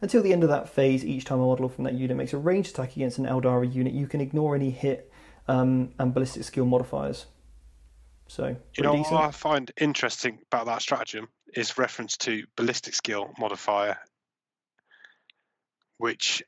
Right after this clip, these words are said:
Speaker 2: is not very common in the game at all, and it's against, and it, it's obviously, and it's in reference to Eldari. So maybe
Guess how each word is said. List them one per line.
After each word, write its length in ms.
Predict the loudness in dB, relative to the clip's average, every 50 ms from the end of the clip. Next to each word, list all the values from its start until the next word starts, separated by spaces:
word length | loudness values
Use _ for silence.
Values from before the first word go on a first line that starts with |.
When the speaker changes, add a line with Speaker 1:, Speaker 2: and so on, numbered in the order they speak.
| _
Speaker 2:
is 240 | 0 0 2 2 2
not 460 | 2 2 2 2 0 -2 -8 -8 -6 -2
very 240 | 0 0 0 0 -2
common 360 | -2 -2 -2 -2 -2 -2 -4
in 80 | -4 -4
the 100 | -4 -2
game 280 | -2 0 0 0 -2
at 160 | -2 -2 0 0
all, 340 | -2 -2 -4 -8 -10 -12 -14 -18 _ -6 -2
and 240 | 0 2 2 2 0
it's 160 | -4 -6 -6 -6
against, 540 | -4 -4 -4 -4 -6 -8 -12 -14 -14 -10 -6 -4
and 120 | -2 -2
it, 100 | -2 -2
it's 200 | -2 -2 0 0
obviously, 280 | 0 0 0 -2 -4 -4 -2 0
and 140 | 0 0
it's 280 | 0 -2 -4 -6 -8 -10 -16 _ _ _ _ -2
in 100 | 2 4
reference 400 | 2 2 2 -2 -8 -8 -6 -6
to 140 | -4 0
Eldari. 600 | 2 2 2 2 2 2 2 2 2 0 -2 -4 -4 _ _ -20 -20 -20 -20 -18 -20 -20 -20 -20 _ _ _ _ _
So 240 | -4 -2 0 0 0
maybe 840 | 0 2 2 2 2 2 0 -2 -4 -6 -6 -6 -8 -10 -12 -14